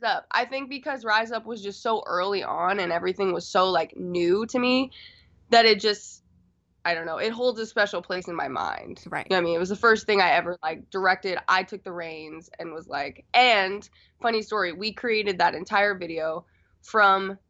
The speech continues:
Speaker 1: shooting until release in less than twenty-four hours.
Speaker 2: Oh, wow.
Speaker 1: Yeah, and I think that's also part of the reason why I got pretty decent with my skills really fast, because there was just so much work with them that needed to be turned around so fast
Speaker 2: Mm.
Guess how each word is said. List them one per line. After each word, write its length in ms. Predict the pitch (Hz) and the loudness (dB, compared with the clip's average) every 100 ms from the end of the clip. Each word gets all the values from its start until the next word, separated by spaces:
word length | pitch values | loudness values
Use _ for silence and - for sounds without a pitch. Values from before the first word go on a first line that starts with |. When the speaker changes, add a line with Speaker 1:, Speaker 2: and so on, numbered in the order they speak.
| _ _ _ _ | _ _ _ _
Speaker 1:
shooting 720 | - - 226 220 226 247 262 262 _ - | -12 -8 -6 -2 0 -2 -4 -8 _ -2
until 360 | 196 196 202 | -2 -2 -4
release 440 | 180 175 170 165 - | -2 -4 -6 -8 -10
in 200 | - 175 | -6 -4
less 160 | 165 | -4
than 100 | 180 | -6
twenty-four 340 | 170 170 - - | -8 -8 -6 -2
hours. 460 | 71 50 - - - | -2 -2 -6 -12 -6
Speaker 2:
Oh, 200 | - 240 180 185 | 0 2 2 0
wow. 320 | 196 170 156 _ | -2 -2 -6 _
Speaker 1:
Yeah, 240 | 233 196 - - | 4 4 6 4
and 100 | 262 | 4
I 120 | 285 | 4
think 200 | 320 320 | 0 0
that's 200 | 302 294 | 0 0
also 260 | 233 240 | -4 -4
part 220 | 226 233 220 | -6 -6 -4
of 80 | |
the 80 | 202 | -6
reason 320 | 190 190 196 | -6 -6 -6
why 200 | 180 180 | -2 0
I 60 | 170 | 0
got 320 | 175 175 170 - _ _ _ _ _ | 0 0 0 -6 _ _ _ _ _
pretty 260 | 262 247 | -2 -2
decent 380 | 208 214 208 175 | -2 -4 -4 -4
with 100 | 180 | -2
my 140 | 180 | -2
skills 500 | 180 - 170 160 165 - | -4 0 0 0 -4 -10
really 340 | 185 180 165 | -4 0 0
fast, 480 | 165 104 73 - - - | 0 2 2 -2 -14 -4
because 680 | 208 190 208 180 180 170 - _ _ _ _ _ _ _ _ _ | -4 4 6 6 2 -4 -18 _ _ _ _ _ _ _ _ _
there 200 | 220 214 | 2 4
was 160 | 208 202 | 4 2
just 340 | 202 190 - | -2 -4 -4
so 180 | - 214 | 2 4
much 220 | 208 208 | 2 -2
work 240 | 175 170 190 | -4 -6 -6
with 140 | 190 | -4
them 280 | 208 208 220 - | -2 0 -2 -6
that 140 | 196 175 | -6 -2
needed 240 | 190 175 | -2 -4
to 80 | 180 | -10
be 80 | 175 | -6
turned 240 | 196 175 | -2 2
around 260 | 170 165 165 | 2 2 -2
so 260 | - 185 | 0 0
fast 640 | 175 175 165 180 214 - - | 2 2 4 2 -2 -12 -10
Speaker 2:
Mm. 300 | 185 170 | -6 -6